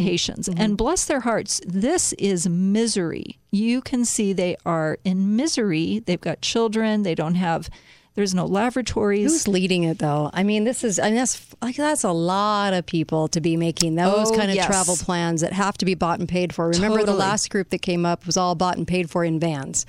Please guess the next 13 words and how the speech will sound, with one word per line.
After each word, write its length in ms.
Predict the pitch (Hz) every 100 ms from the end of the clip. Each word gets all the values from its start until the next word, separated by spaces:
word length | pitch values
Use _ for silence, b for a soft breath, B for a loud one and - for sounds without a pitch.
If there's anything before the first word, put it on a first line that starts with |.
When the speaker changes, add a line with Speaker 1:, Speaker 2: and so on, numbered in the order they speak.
| B
Speaker 1:
Yes. 380 | 190 - - -
Speaker 2:
Right? 280 | 190 185 190
And 220 | - 190
so, 420 | - 214 196 185 180
uh, 360 | 170 170 175
the 120 | 175
vans 300 | 175 180 180
brought 220 | 165 170 160
'em 100 | 156
up. 200 | 156 -
And 120 | 160
so, 420 | - 180 170 170 233 202
yeah. 280 | 185 151